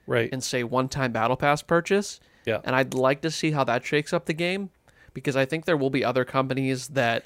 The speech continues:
Speaker 1: It's four million dollars, but you only have to do it one time.
Speaker 2: <laughs> Yeah, exactly. Um, but, yeah, I don't know. I just, I guess we'll see, man.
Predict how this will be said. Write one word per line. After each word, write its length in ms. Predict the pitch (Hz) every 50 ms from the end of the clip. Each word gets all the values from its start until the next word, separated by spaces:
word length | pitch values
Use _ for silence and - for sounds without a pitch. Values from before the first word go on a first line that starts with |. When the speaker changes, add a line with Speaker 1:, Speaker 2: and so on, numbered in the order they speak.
| - -
Speaker 1:
It's 220 | 135 139 - -
four 300 | - - 143 143 151 165
million 460 | 156 151 147 147 147 151 156 156 151
dollars, 400 | 147 139 131 123 113 107 104 98
but 140 | - - -
you 60 | 117
only 100 | 113 113
have 100 | 110 110
to 40 | 127 123
do 80 | 120
it 80 | 110 -
one 140 | 107 113 113
time. 300 | - 104 - - - - _ _
Speaker 2:
<laughs> 80 | -
Yeah, 160 | - - - - - - _ _ _ _ _ _ -
exactly. 460 | 151 160 - - - - - - - - - - - - - _ _ _ _ _ - - - - - -
Um, 440 | - - 113 117 120 117 110 107 - - - -
but, 340 | 135 127 127 123 120 - - -
yeah, 280 | - 185 - - 139
I 20 | 190
don't 100 | 202 208
know. 200 | 202 156 107 80 -
I 80 | - 135
just, 300 | 139 135 131 - - _ _ _ _ _ _ _ _ _ _ _ _ _ _ _ _ _ _ _ _ _ _ _ _ _ _ _ _ _ -
I 40 | - 123
guess 160 | 127 - -
we'll 80 | 131
see, 180 | 131 - - 120
man. 360 | 113 113 - 123 123 139 151